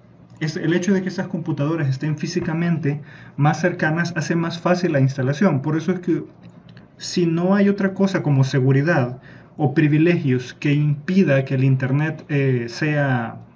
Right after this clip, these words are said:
distribuido de otra manera que no sea física, lo recomendable es hacer una distribución física.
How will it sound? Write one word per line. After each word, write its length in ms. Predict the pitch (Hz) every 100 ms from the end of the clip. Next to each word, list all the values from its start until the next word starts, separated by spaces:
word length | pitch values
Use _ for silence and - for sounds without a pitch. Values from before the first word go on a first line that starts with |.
| -
distribuido 600 | 147 143 147 139 139 156
de 120 | 131 120
otra 320 | 127 - 160
manera 380 | 160 160 156 131
que 100 | 123
no 140 | 120
sea 340 | - 147 139 135
física, 560 | 160 185 139 127 185 - - - - -
lo 120 | 175
recomendable 600 | 190 190 180 170 165 165
es 80 | 165
hacer 220 | 160 147
una 180 | 151 151
distribución 560 | 135 135 117 117 123
física. 460 | 123 165 165 104 -